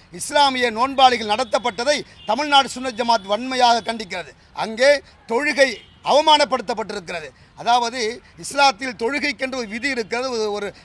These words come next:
வழிமுறை இருக்கிறது. அந்த வழிமுறை முழுமையாக மீறப்பட்டிருக்கிறது. சிலர்கள் சொல்லலாம், இஸ்லாமியர்களால் தானே இது, அ, வழிநடத்தப்பட்டது என்று. இஸ்லாமியர்களால் வழிநடத்தப்பட்டிருந்தாலும் அத்துமீறியது விஜய் என்பதால்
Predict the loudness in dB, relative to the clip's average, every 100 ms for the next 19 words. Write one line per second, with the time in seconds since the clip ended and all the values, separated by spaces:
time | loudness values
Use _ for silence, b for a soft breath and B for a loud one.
0 | -4 -2 0 -2 -2 -4 -6 -4 -4 -2
1 | -2 -2 -4 -6 -8 -10 -4 2 2 0
2 | -6 -6 -6 -12 -12 -10 -12 -14 b b
3 | -10 -8 -6 -4 4 4 2 b -14 -2
4 | 2 2 2 0 4 4 4 -2 -2 -4
5 | -4 -4 B -2 -2 -2 -4 -4 -6 -6
6 | -6 -6 -8 0 2 2 2 2 4 2
7 | -2 -6 -6 -8 -6 -6 -2 -2 -2 -8
8 | B B -4 -2 -6 -4 -2 -2 -4 -4
9 | -2 -2 -4 0 2 2